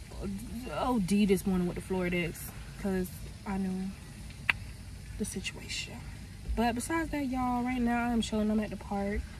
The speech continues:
Um, ain't got nothing to do. I'm finna do a little, um, online shopping, when, uh, online window shopping. Put shit in my cart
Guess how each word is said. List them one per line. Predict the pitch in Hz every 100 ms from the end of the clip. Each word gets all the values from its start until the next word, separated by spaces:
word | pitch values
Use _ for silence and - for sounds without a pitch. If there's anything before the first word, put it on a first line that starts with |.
| - - - - - -
Um, | 196 185 185 190 196 202 - - - - - - - - - - - - - - - -
ain't | 240 233
got | 214
nothing | 196 196 175
to |
do. | 185 185 185 190 196 208 - -
I'm | 220
finna | 240 233 196
do | 202
a |
little, | 190 190 185 -
um, | 190 180 190
online | 190 185 185 180 180 180 185 - - - - -
shopping, | - - 185 180 180 180
when, | 180 190
uh, |
online | 190 175 190 185 180 185
window | 185 180
shopping. | - 180 175 190 190 202 - - - -
Put | 214 196
shit | - 202
in | 190
my | 185
cart | 175 - 190 185 185 185 190